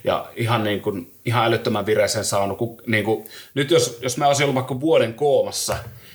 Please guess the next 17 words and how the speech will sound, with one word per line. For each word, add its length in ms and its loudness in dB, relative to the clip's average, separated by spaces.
ja 80 2
sit 100 -2
mä, 200 0
tai 120 2
kaksi, 180 2
sanotaan 220 0
kaksi 240 2
vuotta 200 0
koomassa, 560 2
ja 60 4
sit 80 -4
mä 320 0
kysäisin, 380 2
mikä 200 2
se 100 -4
on 60 2
ton 180 2